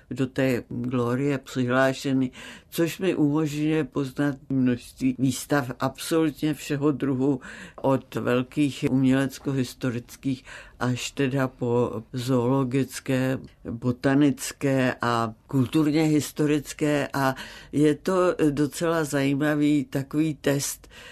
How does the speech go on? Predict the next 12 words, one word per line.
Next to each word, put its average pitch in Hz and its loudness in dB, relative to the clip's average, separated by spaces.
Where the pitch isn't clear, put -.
který 156 2
já 147 2
možná 147 0
můžu 151 2
líp, 131 0
eh, 123 0
ocenit, 151 0
protože 127 -2
jsem 131 0
výstavy 131 -2
sama 139 0
dělala. 120 -2